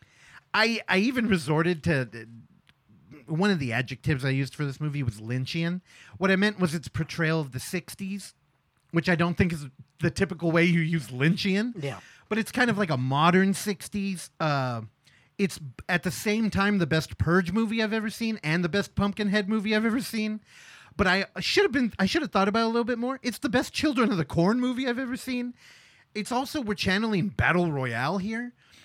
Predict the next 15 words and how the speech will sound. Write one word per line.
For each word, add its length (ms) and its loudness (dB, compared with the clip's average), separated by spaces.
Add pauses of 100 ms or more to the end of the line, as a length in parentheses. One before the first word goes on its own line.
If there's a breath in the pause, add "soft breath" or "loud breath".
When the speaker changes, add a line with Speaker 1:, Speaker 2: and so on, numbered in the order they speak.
(100)
Speaker 2:
Okay. 360 -6
Speaker 1:
So 160 -6
what 100 0
happens 420 -2
is, 300 -10
uh, 400 -2 (100)
we're 140 0
doing 360 -2
the 60 0
microcosm 680 0
thing. 180 -6
It's 140 -8
a 80 -14
small 340 -6
town, 400 -4